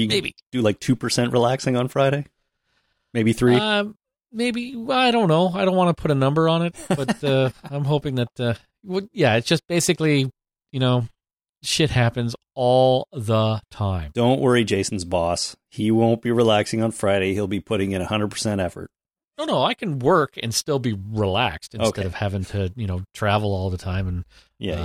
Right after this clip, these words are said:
Speaker 1: yeah.
Speaker 2: and work while traveling and then going from one ho-, I have three nights I'm gonna be away and I'm gonna be staying in three different hotels,
Speaker 1: You have to
Speaker 2: for
Speaker 1: move ar-
Speaker 2: example.
Speaker 1: Oh, well, you can tell me about that later, but I,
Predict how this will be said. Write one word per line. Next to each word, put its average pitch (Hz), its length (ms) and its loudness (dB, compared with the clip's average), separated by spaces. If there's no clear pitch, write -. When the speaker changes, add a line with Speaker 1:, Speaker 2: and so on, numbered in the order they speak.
Speaker 1:
yeah. 82 100 -8
Speaker 2:
and 95 220 -6
work 101 220 0
while 90 160 -6
traveling 104 520 -2
and 92 100 -4
then 90 100 -4
going 92 240 -2
from 101 160 -6
one 95 120 0
ho-, 95 140 -2
I 95 100 0
have 143 180 -2
three 196 280 -4
nights 175 240 0
I'm 135 80 -2
gonna 123 160 0
be 117 140 0
away 107 220 2
and 104 80 0
I'm 101 60 -4
gonna 104 140 -2
be 101 80 -6
staying 120 240 -4
in 101 60 -2
three 117 180 -8
different 98 260 -6
hotels, 92 420 -6
Speaker 1:
You 196 100 -8
have 196 80 -6
to 233 80 2
Speaker 2:
for 214 60 8
Speaker 1:
move 208 220 8
ar- 196 80 4
Speaker 2:
example. 85 280 0
Speaker 1:
Oh, 113 180 4
well, 127 280 2
you 151 100 -2
can 147 120 -2
tell 135 160 2
me 120 80 4
about 104 180 2
that 87 160 -2
later, 85 320 -2
but 90 140 -2
I, 92 160 -2